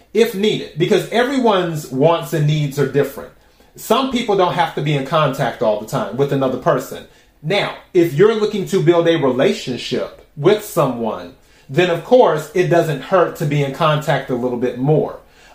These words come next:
Also, something is saying to me that you need to say, "Okay, this is what I need in this relationship." Also, just heard this too, going back to contracts. You have to be able to tell whoever,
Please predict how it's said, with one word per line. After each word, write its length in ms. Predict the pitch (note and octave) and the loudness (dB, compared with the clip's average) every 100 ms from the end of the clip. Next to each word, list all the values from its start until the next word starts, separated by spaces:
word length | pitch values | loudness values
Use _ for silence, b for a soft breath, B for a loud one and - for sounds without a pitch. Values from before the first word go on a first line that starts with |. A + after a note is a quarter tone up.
| - | 2
Also, 420 | E3+ G#3+ - G3 | 4 2 0 -2
something 340 | F#3+ F3+ F3+ | 0 -2 -2
is 120 | D#3+ D#3 | -2 -2
saying 240 | G3 F#3 | -2 -2
to 80 | F3 | -2
me 160 | D#3+ D3+ | -2 0
that 260 | D3+ C3 | 0 0
you 180 | C3+ F3+ | 0 0
need 200 | F3 D#3+ | 0 0
to 320 | D#3+ C#3+ D3 _ _ | 2 0 0 _ _
say, 220 | - G3 F3 | -2 0 2
"Okay, 280 | F3 E3+ | 0 -2
this 200 | C#3 F#3+ | -2 -2
is 100 | G3 | 0
what 200 | D#3 D#3+ D#3+ | 0 0 2
I 240 | D3+ C#3+ | 0 0
need 300 | D3 D#3 C#3 | -2 -2 0
in 120 | C3 | 0
this 180 | B2+ B2+ | 0 -2
relationship." 800 | A#2 A#2+ B2 - G#2+ - - - _ _ _ b b b - E3+ | -2 -2 -2 -6 -14 -14 -14 -16 _ _ _ b b b -2 2
Also, 600 | G3+ G#3 G3 E3+ E3+ D#3 C#3+ _ _ _ _ D3+ | 2 2 2 2 0 -8 -20 _ _ _ _ -8
just 240 | C#3+ D3+ | -2 2
heard 260 | F3+ E3 D3 | 6 4 4
this 260 | E3 - | -2 -2
too, 300 | F#3+ E3 C3 C3+ | 2 2 2 2
going 260 | C#3+ D3+ | 2 4
back 200 | D#3 D#3 | 2 0
to 80 | D3+ | -4
contracts. 840 | D3 F3 D#3+ D3 B2 - - - _ b b b b b | 0 0 0 -2 -4 -4 -12 -20 _ b b b b b
You 220 | C3 G3 | 0 2
have 220 | G3+ - | 2 0
to 80 | F#3 | -2
be 200 | D#3+ E3 | 0 0
able 240 | E3 D#3+ D3 | 0 0 -2
to 80 | |
tell 300 | C#3+ F3+ D#3+ | 0 2 2
whoever, 600 | D#3 D#3 F3 F3 A2+ - | 0 2 2 2 0 -10